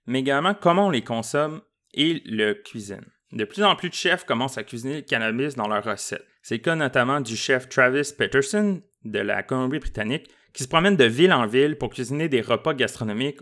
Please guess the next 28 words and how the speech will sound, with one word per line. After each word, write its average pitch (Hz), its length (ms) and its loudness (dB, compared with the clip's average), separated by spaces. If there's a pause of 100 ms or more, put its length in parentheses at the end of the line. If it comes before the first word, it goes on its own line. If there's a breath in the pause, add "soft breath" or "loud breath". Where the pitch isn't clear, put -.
au 107 300 0
cannabis 120 680 -2
dans 104 160 -8
des 113 240 -4
événements 139 400 -2
privés. - 520 -8
Donc 120 200 -2
on 147 100 2
voit 196 320 4
que, 156 280 2
euh, - 100 -2
on, 98 480 -8 (180)
ça - 160 -2
apparaît 127 300 2
de 139 80 4
plus 175 260 0
en 110 140 0
plus 165 240 -2
une 110 100 -2
montée 131 300 -2
de 139 80 -4
l'expérience 127 560 -2
gastronomique, 117 680 -4 (340 loud breath)
d'une 113 140 -2
cuisine 143 400 -2
autour 156 460 0
du - 80 -10
cannabis, 127 580 2